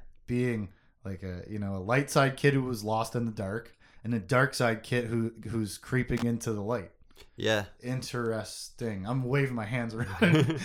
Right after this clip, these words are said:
Speaker 2: <laughs>
Speaker 1: Make an energy ball over here.
Speaker 2: And he, it's almost like with those two, he's trying to get them to whatever decision they're, they have to come
Speaker 1: I
Speaker 2: to.
Speaker 1: don't know what Ship is, man.
Speaker 2: And
Speaker 1: What is, what is Ship?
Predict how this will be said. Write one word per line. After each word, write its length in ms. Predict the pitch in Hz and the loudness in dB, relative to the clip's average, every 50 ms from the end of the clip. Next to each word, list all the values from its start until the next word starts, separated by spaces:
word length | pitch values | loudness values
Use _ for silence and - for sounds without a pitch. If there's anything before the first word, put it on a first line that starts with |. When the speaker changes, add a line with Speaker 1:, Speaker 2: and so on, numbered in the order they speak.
| - - - - | -6 -8 -10 -10
Speaker 2:
<laughs> 180 | 92 90 87 | -10 -8 -8
Speaker 1:
Make 200 | 92 110 127 120 | -6 -6 -6 -6
an 140 | 123 113 - - - | -6 -8 -10 -10 -8
energy 320 | 127 139 139 127 110 110 110 | -6 -4 -4 -4 -6 -8 -10
ball 380 | 110 117 113 110 110 110 107 | -10 -8 -8 -8 -10 -10 -12
over 120 | 104 107 107 | -14 -16 -18
here. 200 | 110 110 117 - | -18 -18 -14 -8
Speaker 2:
And 340 | - 131 131 123 120 107 - | -4 -2 0 0 0 -2 -6
he, 480 | - 113 120 110 110 - - 139 120 - - - - - - - | -8 -8 -8 -8 -6 -4 -4 -4 -4 -6 -10 -14 -18 -18 -10 -6
it's 200 | - 127 - 147 | -6 -2 0 2
almost 300 | 147 156 165 160 - - | 2 2 2 0 0 0
like 180 | 147 127 - | -2 -2 0
with 220 | - 127 123 110 - | 0 0 0 0 2
those 340 | 117 117 120 127 123 - - | 2 4 4 4 2 -2 -4
two, 400 | - 120 110 104 98 101 104 107 - _ _ _ _ _ _ _ _ _ | -4 -2 0 0 0 -2 -4 -8 -12 _ _ _ _ _ _ _ _ _
he's 280 | - 120 120 117 - | -4 -2 -2 -2 -2
trying 500 | - - - - - 120 123 131 143 143 135 | -4 -6 -8 -4 0 2 2 2 2 2 0
to 120 | - 127 | -2 -2
get 260 | 107 117 120 117 - | 0 2 0 0 0
them 180 | - 120 123 117 | 0 -2 0 -2
to 560 | - - - 113 110 107 107 104 101 - - - - _ - - _ _ | -2 -2 -2 -2 0 0 -2 -2 -4 -6 -10 -14 -18 _ -20 -20 _ _
whatever 480 | 101 104 110 113 113 117 123 120 123 120 | -4 -2 0 2 2 4 4 4 4 2
decision 680 | 107 113 - - - 117 113 110 131 143 151 165 160 - - _ _ _ _ _ _ _ _ - - | 2 0 0 0 0 0 2 2 2 2 2 0 -2 -6 -12 _ _ _ _ _ _ _ _ -4 0
they're, 320 | 120 117 110 107 95 - - | 2 2 4 2 0 -2 -2
they 120 | - 117 107 | 0 0 2
have 220 | 113 113 107 - | 2 0 -2 -2
to 100 | - 104 | -4 -4
come 220 | - 123 113 120 | -2 -2 -2 0
Speaker 1:
I 40 | 117 | 0
Speaker 2:
to. 220 | 127 143 147 151 139 | 0 0 0 0 -2
Speaker 1:
don't 140 | 107 117 139 139 | -2 -4 -4 -4
know 40 | |
what 140 | 107 104 101 | -6 -6 -8
Ship 320 | - - - 123 104 - - | -8 -8 -6 -6 -6 -6 -6
is, 280 | 95 90 90 87 - | -8 -8 -8 -10 -10
man. 320 | 98 92 95 104 117 123 131 | -10 -8 -6 -6 -4 -4 -4
Speaker 2:
And 80 | 120 | -4
Speaker 1:
What 120 | 113 - 220 | -4 -2 -4
is, 240 | 240 - - - | -4 -4 -6 -2
what 220 | 143 170 269 349 - | 2 4 4 4 2
is 100 | - - | 0 -2
Ship? 500 | - - - - 147 139 147 147 - - | 0 0 2 2 2 2 2 0 -2 -8